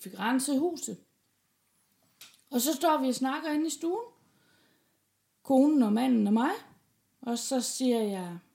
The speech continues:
"Ja, jeg ved ikke, hvis farmor det er, der sidder henne i hjørnet på den der hjørnesofa. Men hun siger sådan her." Og så sagde hun et eller andet, og så sluttede hun sætningen af med at sige,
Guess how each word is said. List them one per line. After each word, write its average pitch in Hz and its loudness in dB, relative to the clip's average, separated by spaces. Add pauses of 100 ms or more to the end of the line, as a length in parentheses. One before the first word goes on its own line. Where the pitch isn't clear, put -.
(200)
"Ja, 208 0 (800)
jeg 220 2
ved 320 6
ikke, 339 2
hvis 330 2
farmor 277 6
det 202 0
er, 226 2
der 262 0
sidder 262 2
henne 254 4
i 269 4
hjørnet 277 2
på - -2
den 240 0
der 233 0
hjørnesofa. 226 0 (500)
Men 254 10
hun 269 8
siger 349 0
sådan 285 0
her." 240 0 (880)
Og 208 -10
så 247 -6
sagde 254 -2
hun 233 4
et 214 2
eller 208 -2
andet, 320 -2
og 262 -8
så - -8
sluttede 240 0
hun 196 0
sætningen 247 -2
af 233 -2
med 202 -4
at 190 -6
sige, 269 -4